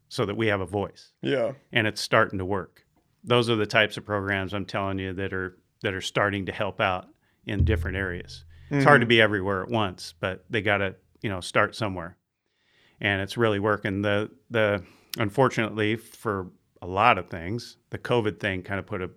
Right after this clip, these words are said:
Speaker 1: damper on stuff.
Speaker 2: Yeah, I bet.
Speaker 1: So you couldn't have auctions anymore. You couldn't have fundraisers.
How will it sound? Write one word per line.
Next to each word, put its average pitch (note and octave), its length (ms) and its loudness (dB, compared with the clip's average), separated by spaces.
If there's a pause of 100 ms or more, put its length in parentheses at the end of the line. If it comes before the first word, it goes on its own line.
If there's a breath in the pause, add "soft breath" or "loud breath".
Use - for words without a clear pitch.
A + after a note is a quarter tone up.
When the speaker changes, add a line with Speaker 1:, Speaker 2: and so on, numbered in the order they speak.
(280)
Speaker 1:
damper A2 380 0
on F2 120 -6
stuff. - 420 -8 (100)
Speaker 2:
Yeah, A#2+ 300 4
I A2+ 40 4
bet. A2+ 420 2 (640 loud breath)
Speaker 1:
So A2 360 4
you G#2+ 80 -2
couldn't G#2 220 2
have G#2 200 2
auctions G2 460 0
anymore. E2+ 360 -8
You F#2 60 -10
couldn't G#2 220 -4
have G2+ 220 -4
fundraisers. F#2+ 840 -6